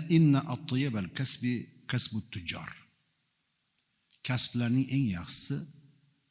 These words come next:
tijoratchilarning kasbidir. Tijoratchilarni xursand qiladigan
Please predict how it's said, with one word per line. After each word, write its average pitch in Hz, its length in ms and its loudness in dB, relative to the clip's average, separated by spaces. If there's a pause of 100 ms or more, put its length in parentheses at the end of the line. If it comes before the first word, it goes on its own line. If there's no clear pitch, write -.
(360)
tijoratchilarning 101 920 0
kasbidir. - 560 -6 (2500)
Tijoratchilarni 90 880 -4
xursand 120 480 -4
qiladigan 95 560 -8